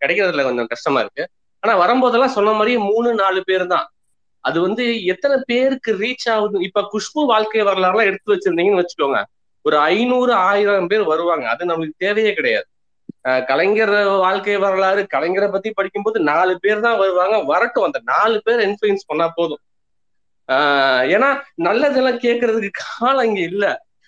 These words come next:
இந்த நாலுங்கிறது நீங்க நல்லா பார்த்திருப்பீங்க. நம்ம, நம்ம ஒ-, அந்த ஒன், அந்த ஹண்ட்ரடுக்கு முன்னாடி பாத்தீங்கன்னா நாலு to அஞ்சு அப்படின்னு இருந்துச்சு. ஹண்ட்ரடுக்கு அப்புறம் பாத்தீங்க அப்படின்னா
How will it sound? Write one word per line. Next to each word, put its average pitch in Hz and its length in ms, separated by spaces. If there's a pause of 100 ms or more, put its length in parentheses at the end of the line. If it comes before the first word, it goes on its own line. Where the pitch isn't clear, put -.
இந்த 135 260
நாலுங்கிறது 220 600
நீங்க 202 240
நல்லா 226 340
பார்த்திருப்பீங்க. 175 440
நம்ம, 151 240
நம்ம 156 280 (260)
ஒ-, 139 280
அந்த 147 180
ஒன், 185 300
அந்த 156 240
ஹண்ட்ரடுக்கு 214 600
முன்னாடி 240 520
பாத்தீங்கன்னா 220 420
நாலு 220 480
to 226 120
அஞ்சு 185 380
அப்படின்னு 180 240
இருந்துச்சு. 170 480 (420)
ஹண்ட்ரடுக்கு 240 400
அப்புறம் 233 400
பாத்தீங்க 226 340
அப்படின்னா 214 460